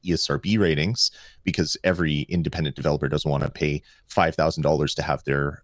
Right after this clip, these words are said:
their little ninety-nine cent clicker app, uh, get rated over there. But they're self-rating, and it would be interesting if, um, if developers could do that as well, if they could do some, some self-rating on the app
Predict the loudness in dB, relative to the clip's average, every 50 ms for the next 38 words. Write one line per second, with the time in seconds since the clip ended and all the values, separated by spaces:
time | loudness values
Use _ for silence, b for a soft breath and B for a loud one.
0 | -12 -4 -2 0 2 2 2 2 2 0 -2 -4 -8 -14 -10 -6 -2 -2 0 0
1 | 0 0 -2 -2 -2 -2 -2 -2 -4 _ -6 -4 -4 0 0 0 2 2 0 -2
2 | -6 -10 -14 -8 -4 -2 -2 0 0 -2 0 0 0 2 2 2 2 2 0 0
3 | -2 -2 -2 -2 -2 -4 B B B B B B -2 2 4 4 4 2 2 2
4 | 2 2 2 2 0 0 0 0 -2 -4 -8 -8 -8 -2 2 4 4 4 4 2
5 | 2 2 2 0 0 -2 -2 -2 -2 -2 0 0 0 0 0 -2 -6 -4 -2 0
6 | 0 0 0 0 -2 -4 -6 -6 -6 -6 -4 -2 0 2 0 0 0 -2 -4 -4
7 | -4 -8 -6 -2 0 0 2 2 0 0 -2 -2 0 0 0 -2 -4 -8 -10 -8
8 | -8 -6 -6 -4 -4 -4 -2 -2 -2 -2 -4 b b b b b -2 0 0 0
9 | 0 0 2 4 2 2 2 2 2 2 2 2 0 -2 -4 -6 -4 -2 -2 0
10 | 0 0 0 0 0 0 0 0 -2 _